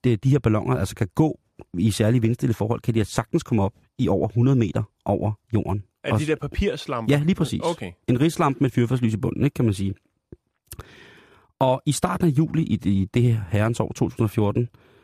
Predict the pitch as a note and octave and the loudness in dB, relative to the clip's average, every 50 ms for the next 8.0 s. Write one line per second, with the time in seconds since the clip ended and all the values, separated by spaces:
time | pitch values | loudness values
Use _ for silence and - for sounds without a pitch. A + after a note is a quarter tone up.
0 | _ _ _ _ _ _ _ - - - D#3 D3 D#3 E3 D3 D3 B2 G#2+ A#2 - | _ _ _ _ _ _ _ -10 -4 -2 0 0 0 2 2 2 2 2 0 0
1 | C3+ A#2+ A2+ - _ _ _ _ _ _ _ _ _ _ _ _ _ _ _ _ | 0 0 0 -4 _ _ _ _ _ _ _ _ _ _ _ _ _ _ _ _
2 | _ _ _ - - - A2+ B2 A#2+ A#2+ - C#3+ C3 A#2+ A#2+ C3+ C3+ A#2 - A2+ | _ _ _ -10 -8 -2 0 2 0 2 2 2 2 2 4 4 2 2 2 0
3 | A2 - _ _ _ _ _ _ _ _ _ _ _ _ _ _ _ _ _ _ | -4 -6 _ _ _ _ _ _ _ _ _ _ _ _ _ _ _ _ _ _
4 | _ _ _ _ _ _ _ _ - G#2+ G#2+ - - - G2 - F2 G#2 A2 - | _ _ _ _ _ _ _ _ -2 0 0 0 -2 -2 -2 -2 -4 -6 -10 -12
5 | _ _ _ _ _ _ _ - - A2+ - - A#2 - - - B2+ A2+ G#2 - | _ _ _ _ _ _ _ -6 -6 -2 0 -2 -2 0 0 2 2 2 0 0
6 | - G#2 F2+ - _ - G2+ G#2 - G2+ - - G2+ G#2+ - - - _ _ _ | -4 -4 -4 -4 _ -4 -4 -4 -4 -6 -2 -2 -2 -2 -4 -6 -14 _ _ _
7 | _ - B2 B2 A#2+ B2 B2 - - B2 A2+ - A#2+ A#2 G#2+ - C3 B2 G#2+ | _ 0 2 2 4 2 2 0 -2 -2 0 0 0 -2 0 0 0 0 0